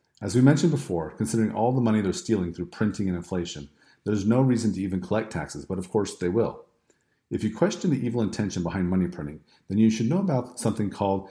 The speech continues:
the Cantillon effect, or some people call it the Cantillon effect. Richard Cantillon was an Irish economist of French descent.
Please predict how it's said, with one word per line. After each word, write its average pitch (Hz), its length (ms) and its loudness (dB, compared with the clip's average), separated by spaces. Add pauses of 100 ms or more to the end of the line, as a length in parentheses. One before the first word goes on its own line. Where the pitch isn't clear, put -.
the - 80 -10
Cantillon 92 480 0
effect, 71 400 -10
or 87 80 -6
some 110 220 -2
people 95 160 2
call 95 220 -2
it 92 80 -8
the 87 60 -6
Cantillon 80 460 -6
effect. - 420 -12 (680)
Richard 185 260 2
Cantillon 98 560 2 (280)
was 92 140 -2
an 95 220 -2
Irish 127 320 2
economist 82 580 -4
of - 80 -10
French 90 320 -6
descent. 71 460 -10